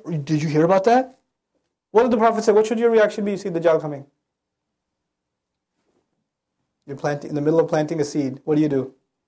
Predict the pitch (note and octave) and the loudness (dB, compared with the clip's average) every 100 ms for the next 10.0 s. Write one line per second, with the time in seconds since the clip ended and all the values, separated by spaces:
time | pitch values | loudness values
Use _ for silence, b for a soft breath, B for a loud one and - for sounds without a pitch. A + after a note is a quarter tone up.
0 | _ _ _ _ _ _ _ _ - A3+ | _ _ _ _ _ _ _ _ -16 -14
1 | - D#4+ D4 - A3 - _ _ _ _ | -2 0 0 -4 -14 -16 _ _ _ _
2 | _ _ _ - C#4 C4+ C#4+ G#3 D3 _ | _ _ _ -2 0 2 2 0 -4 _
3 | _ _ _ _ B3+ F4+ F4+ - C#4+ C#4+ | _ _ _ _ 0 0 2 0 0 0
4 | B3+ C#4+ D#3+ - _ _ _ _ _ _ | 0 2 0 -8 _ _ _ _ _ _
5 | _ _ - A#3+ C4+ C#4 B3 - A3+ A#3+ | _ _ -6 0 0 0 -4 -4 -4 -4
6 | - _ _ _ _ _ b b - G#3+ | -6 _ _ _ _ _ b b -4 -2
7 | A3 A3 C#4 B3+ D3 F3 A3 C4 C#4 G#3 | 2 2 2 2 0 -2 0 2 4 6
8 | A3 B3 G3+ G3+ A3 G#3+ G3 F3+ D#3 D3 | 6 4 2 0 -2 2 0 0 0 0
9 | F3+ B3+ B3+ G#3+ A3 G#3+ F#3+ D3+ - - | 0 -2 -2 -2 -2 0 2 2 -2 -12